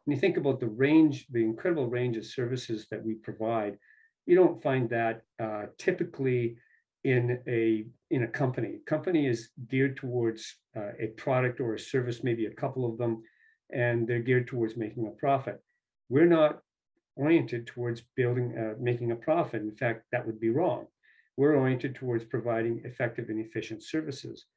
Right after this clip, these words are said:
So lack of experience at the board level,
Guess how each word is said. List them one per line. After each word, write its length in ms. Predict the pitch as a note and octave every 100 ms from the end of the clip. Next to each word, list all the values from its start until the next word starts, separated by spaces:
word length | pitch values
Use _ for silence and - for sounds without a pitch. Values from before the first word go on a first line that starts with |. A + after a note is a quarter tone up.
| _ _ _
So 380 | - C#3 B2+ B2
lack 280 | C3 D#3+ G3+
of 80 | E3+
experience 480 | D#3+ - D3 C3+ C3
at 80 |
the 60 | A2+
board 280 | A#2 B2 B2
level, 440 | A#2+ C3 D#3+ E3+